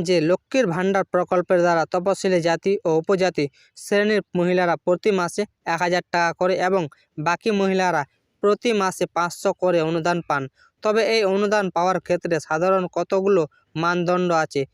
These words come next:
সেই সামান্য মানদণ্ড পূরণ না করলে কিন্তু লক্ষ্মীর ভাণ্ডারের অনুদান পাওয়া যায় না। লক্ষ্মী ভাণ্ডারের টাকা কারা কারা পাচ্ছে? পঁচিশ বছর বয়স হলে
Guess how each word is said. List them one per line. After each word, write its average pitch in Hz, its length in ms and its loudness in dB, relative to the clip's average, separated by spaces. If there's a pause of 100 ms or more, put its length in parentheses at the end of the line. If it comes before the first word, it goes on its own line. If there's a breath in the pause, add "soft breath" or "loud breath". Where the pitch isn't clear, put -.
(160)
সেই 214 280 0
সামান্য 190 440 0
মানদণ্ড 175 640 0
পূরণ 180 340 0 (140)
না 175 100 0
করলে 170 380 0
কিন্তু 170 340 -4
লক্ষ্মীর 160 400 -2
ভাণ্ডারের 156 440 -2 (300 soft breath)
অনুদান 170 400 0
পাওয়া 165 200 2
যায় 165 220 -2
না। 131 100 -4 (640 soft breath)
লক্ষ্মী 185 380 -2
ভাণ্ডারের 190 520 0
টাকা 175 240 0 (320)
কারা 185 240 0
কারা 185 220 0
পাচ্ছে? 160 420 -4 (440 soft breath)
পঁচিশ 233 260 -2
বছর 220 320 0
বয়স 190 340 2
হলে 180 220 2